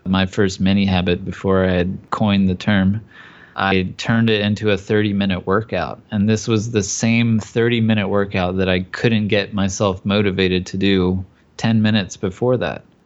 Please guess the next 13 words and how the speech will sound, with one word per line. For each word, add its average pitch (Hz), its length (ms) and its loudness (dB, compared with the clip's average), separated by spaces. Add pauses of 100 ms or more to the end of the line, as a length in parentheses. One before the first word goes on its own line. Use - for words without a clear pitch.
(140)
So 110 220 0
that, 113 420 -2
that 117 180 0
really 117 300 2
opened 107 320 0
my 92 100 0
mind 98 360 2
to 95 60 -8
the 92 120 -4
power 92 460 0
of 87 260 -6
momentum 92 840 0
and 90 320 0